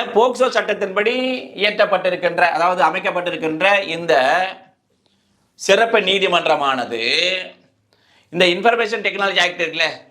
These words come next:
செக்ஷன் சிக்ஸ்டி செவன் பி யில் இருக்கின்ற குற்றங்களையும்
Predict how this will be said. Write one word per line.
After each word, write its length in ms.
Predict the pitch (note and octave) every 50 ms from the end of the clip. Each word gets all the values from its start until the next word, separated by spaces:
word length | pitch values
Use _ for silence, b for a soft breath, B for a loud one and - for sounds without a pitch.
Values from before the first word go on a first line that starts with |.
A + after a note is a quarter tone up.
| _ _ - -
செக்ஷன் 380 | F3+ F3 F3+ F#3+ F3 F3+ G#3 A3+ - -
சிக்ஸ்டி 300 | A3 G#3+ G#3 - B3 B3+ - -
செவன் 260 | A3 G#3 G3+ F#3 F3+ D#3+ C#3+ E3+
பி 100 | G3+ A3+ A3+ A3 G#3+
யில் 180 | G3+ F#3+ D#3 A2+ - - - b b b b b - C#3 F3
இருக்கின்ற 640 | F#3 G#3 - - - F#3+ F#3+ F#3+ F#3+ E3+ - A3 - - -
குற்றங்களையும் 840 | D#3+ F3 - - - G#3 G#3 G3+ G3 F#3+ F#3 F3+ F3 F3 F#3 F3 D#3